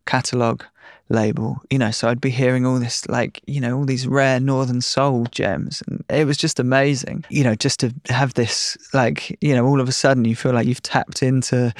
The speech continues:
you know, the music matrix and, and all this stuff is kind of just being given to you to listen to. It was, it was just a wonderful, wonderful experience.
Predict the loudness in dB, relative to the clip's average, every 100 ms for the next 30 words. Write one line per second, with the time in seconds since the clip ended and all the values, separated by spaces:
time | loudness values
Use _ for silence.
0 | -10 -12 -12 0 2 4 4 0 0 -4
1 | 0 2 4 4 0 -2 -12 _ _ _
2 | _ 0 4 4 4 0 -2 -2 -2 0
3 | 0 2 2 4 4 4 2 2 2 2
4 | -4 2 2 2 -2 -10 -12 -12 -12 0
5 | 0 0 _ 6 6 6 4 0 -6 _
6 | 2 2 4 2 2 0 0 0 0 2
7 | -2 0 2 2 0 -6 -2 2 2 2
8 | 0 -2 -2 0 2 4 6 6 4 2
9 | 2 4 2 0 -2 -4 0 2 2 0
10 | -6